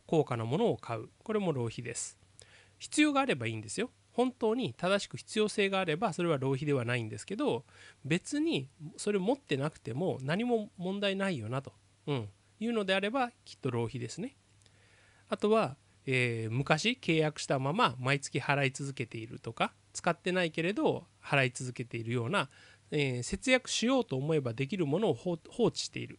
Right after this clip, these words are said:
これも浪費に入りますね。で、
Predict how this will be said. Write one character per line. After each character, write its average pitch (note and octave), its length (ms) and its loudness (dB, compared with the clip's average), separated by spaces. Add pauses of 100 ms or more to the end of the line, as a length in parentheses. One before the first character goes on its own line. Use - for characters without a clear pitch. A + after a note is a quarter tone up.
(360)
こ A#3+ 80 2
れ B3+ 80 0
も A3 100 0
浪 C#3+ 160 4
費 D#3 160 -2
に C#3+ 60 -2
入 B2 180 -4
り A#2 60 -6
ま A#2+ 100 -10
す - 140 -10
ね。 C4 100 -10 (2750)
で、 F3+ 240 2